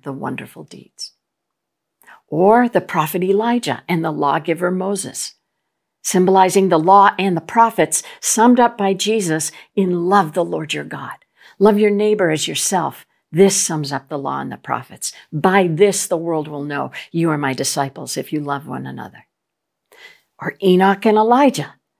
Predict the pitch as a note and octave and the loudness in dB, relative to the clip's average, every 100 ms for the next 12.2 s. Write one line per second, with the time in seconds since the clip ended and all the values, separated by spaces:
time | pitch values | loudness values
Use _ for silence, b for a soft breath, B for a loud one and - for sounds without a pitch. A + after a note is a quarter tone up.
0 | _ - G#3+ G#3+ - G#3+ F3+ G3 G3 - | _ 2 4 4 2 -2 -2 -2 -4 -8
1 | - F3 D#3+ D#3 C#3 C3 - b - - | -4 -4 -4 -6 -8 -10 -16 b -8 -6
2 | A3 A3+ A3+ G3+ E3+ - C#3+ B2+ A2+ _ | -4 -6 -8 -6 -6 -6 -12 -12 -14 _
3 | _ _ - F3 D#3 D#3+ F#3+ F#3+ F#3+ F#3 | _ _ -6 -4 -4 -2 0 0 -2 -8
4 | - D#3+ F#3 D#3 - _ _ D3 C3+ - | -8 -2 -2 -2 -6 _ _ -10 -8 -10
5 | - _ _ _ _ _ _ _ _ _ | -14 _ _ _ _ _ _ _ _ _
6 | _ _ - D3 D3+ D#3 D#3 C#3+ E3 C#3+ | _ _ -10 -6 -4 -4 -4 -4 -4 -6
7 | C3+ b - D3+ E3 F#3+ F#3 E3 - - | -8 b -12 -4 -2 -2 -2 -6 -6 -6
8 | G#3 - G3+ F#3 F3 E3+ D3+ D#3 - C#3 | -6 -8 -10 -10 -10 -10 -10 -12 -12 -14
9 | C3 _ _ _ _ - D#3 D3+ F3+ F3+ | -16 _ _ _ _ -6 -4 -2 -2 0
10 | D3+ C#3 D3+ G3+ A3 E3 D#3+ C3+ - _ | 0 -2 -2 0 0 -2 -8 -10 -12 _
11 | _ _ _ _ - D#3+ D3+ C3+ C#3 - | _ _ _ _ -8 -4 -4 -4 -10 -14
12 | - | -18